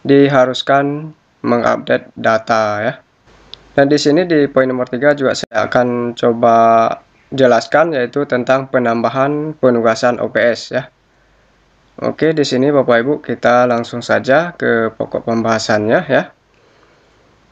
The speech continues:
Di sini disimak sampai selesai video ini agar Bapak Ibu operator sekolah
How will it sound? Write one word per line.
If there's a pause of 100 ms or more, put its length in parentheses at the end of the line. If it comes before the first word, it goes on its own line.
Di
sini (400)
disimak (320)
sampai
selesai (320)
video
ini (720)
agar
Bapak
Ibu
operator
sekolah